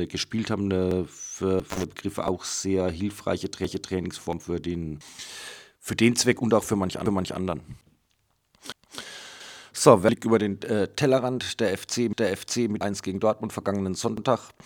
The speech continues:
Die aktive Fanszene noch nicht im Sta-, im Stadion off-, offensichtlich. Was mich wunderte, weil die anderen, die anderen zum Teil zurückkommen. Also Dortmund war damit, war damit direkt am, ähm,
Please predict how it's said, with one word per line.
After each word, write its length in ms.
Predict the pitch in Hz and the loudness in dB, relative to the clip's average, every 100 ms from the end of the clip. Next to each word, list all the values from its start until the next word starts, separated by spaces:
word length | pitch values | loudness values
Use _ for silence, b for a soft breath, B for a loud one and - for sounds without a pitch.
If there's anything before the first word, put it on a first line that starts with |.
| B B B B | B B B B
Die 80 | 90 | -2
aktive 440 | 101 - 113 90 | 0 0 -2 2
Fanszene 500 | 110 92 - 110 104 | 2 0 -2 0 2
noch 320 | 104 101 - | 2 2 0
nicht 220 | 110 120 127 | -2 -2 -2
im 100 | 120 | -2
Sta-, 160 | - | 4
im 100 | 120 | 4
Stadion 480 | 120 131 113 110 120 | 4 6 6 6 0
off-, 140 | - | -2
offensichtlich. 680 | - - - 113 - 113 - 95 | -6 -8 -8 -8 -4 -4 -2 -2
Was 400 | 92 - - - | -2 0 -2 -2
mich 440 | 113 104 - 85 82 | -2 -2 -6 -12 -2
wunderte, 460 | 113 123 127 120 | 2 2 2 2
weil 140 | 104 92 | 2 2
die 100 | 85 | 0
anderen, 380 | 104 104 101 | 0 2 2
die 80 | 92 | 0
anderen 400 | 92 104 104 98 | 0 2 2 0
zum 180 | - 104 | -2 -4
Teil 340 | - 110 120 | -4 0 0
zurückkommen. 460 | 104 - 117 - 113 | 0 -4 -4 0 2
Also 220 | 92 - | 2 0
Dortmund 560 | - 101 104 110 104 - | 4 4 4 0 0 4
war 120 | 101 | 4
damit, 440 | 101 101 98 98 | 6 6 4 0
war 120 | 98 101 | 4 6
damit 440 | 101 101 98 - | 8 6 4 0
direkt 260 | 95 104 - | -2 -2 -2
am, 200 | 98 98 | 0 2
ähm, 340 | 95 92 92 | 2 0 -4